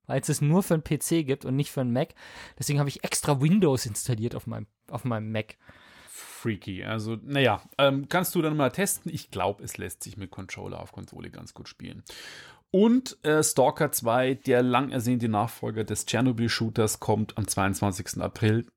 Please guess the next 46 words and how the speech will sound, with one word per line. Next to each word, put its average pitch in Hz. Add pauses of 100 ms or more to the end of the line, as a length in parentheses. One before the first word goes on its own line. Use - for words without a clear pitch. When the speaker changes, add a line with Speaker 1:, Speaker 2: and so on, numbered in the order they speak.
(120)
Speaker 2:
zweitausendzweiundzwanzig, 92
auch 135
im 135
Game 104
Pass 104
am 92
ersten 104
Tag. 107
Da 104
hab 110
ich 113
auch -
richtig -
Bock -
drauf. - (280)
Genau. 185
Speaker 1:
Fand 135
ich 147
irgendwie 147
total, 123
den 123
Namen 143
fand 107
ich 104
so -
strange. 107
Ich -
hab 104
gehört 110
Stalker 120
und 127
dachte 117
mir 117
so, 117 (120)
okay, -
was 107
ist -
das? 101 (840)
Das -
Tschernobyl-Shooter 123
ist, -
hab 110
ich 107
jetzt 104
irgendwie 107
so. 107